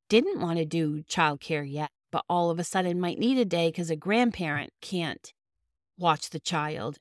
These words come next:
And then once they get, they come in, you're getting a premium fee for this 'cause it's, it's not just a, your regular rate.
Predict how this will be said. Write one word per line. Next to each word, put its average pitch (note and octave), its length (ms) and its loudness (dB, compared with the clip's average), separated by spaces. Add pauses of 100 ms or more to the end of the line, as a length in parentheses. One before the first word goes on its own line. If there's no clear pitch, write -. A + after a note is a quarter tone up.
And F#3+ 140 0
then A3+ 160 2
once C#4+ 200 2
they A3 160 4
get, G3 260 -2
they F#3+ 160 -2
come G3 240 -4
in, A#3+ 340 2
you're F#3 200 0
getting F#3+ 340 2
a E3 40 -2
premium F#3+ 600 0
fee G3+ 340 -2
for F#3 160 -6
this F3 320 -4
'cause E3+ 180 -8
it's, - 260 -8
it's - 200 -12
not F3 220 -2
just - 280 -6
a, D#3 220 -2 (1000)
your F3+ 160 0
regular D#3+ 420 0
rate. D#3+ 320 0